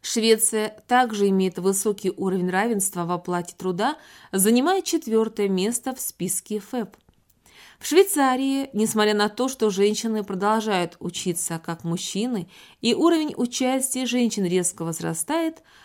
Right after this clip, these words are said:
заработная плата женщин на рынке труда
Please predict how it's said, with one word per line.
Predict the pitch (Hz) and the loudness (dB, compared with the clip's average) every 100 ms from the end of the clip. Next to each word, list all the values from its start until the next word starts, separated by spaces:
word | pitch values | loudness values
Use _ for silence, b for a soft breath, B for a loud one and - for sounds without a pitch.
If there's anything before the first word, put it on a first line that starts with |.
| b | b
заработная | - 196 262 359 392 359 339 339 | -4 2 4 4 2 0 0 0
плата | 302 294 285 277 | 0 -2 0 -4
женщин | 247 254 247 254 | -2 -2 -4 -2
на | 247 233 | -2 0
рынке | 233 226 226 | 0 -4 -6
труда | 208 208 196 196 | -4 -4 -4 -6